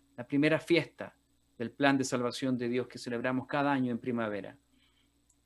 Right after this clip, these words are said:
Si quiere tener un año abundante, guarde los mandamientos de Dios.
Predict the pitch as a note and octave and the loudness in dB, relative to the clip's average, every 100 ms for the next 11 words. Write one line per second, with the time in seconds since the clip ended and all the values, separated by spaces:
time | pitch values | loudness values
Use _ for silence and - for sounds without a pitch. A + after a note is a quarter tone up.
0 | _ _ _ _ _ _ _ - - - | _ _ _ _ _ _ _ -8 -4 8
1 | A#3+ G3+ G#3 A3 G#3 G3 F3 - F#3+ A3 | 8 10 8 8 6 4 2 6 6 8
2 | G#3+ F3+ D#3 D3+ C#3+ C#4 - C4+ A#3 - | 8 8 8 8 8 8 8 4 4 -4
3 | _ _ _ _ _ _ _ _ _ _ | _ _ _ _ _ _ _ _ _ _
4 | _ _ _ _ C#3 E3+ A3 G3+ F3+ E3+ | _ _ _ _ 2 12 12 12 6 6
5 | E3+ E3 E3+ D#3+ D3 C3+ A#2+ G2+ F2+ - | 4 4 2 2 2 2 2 -2 -6 -18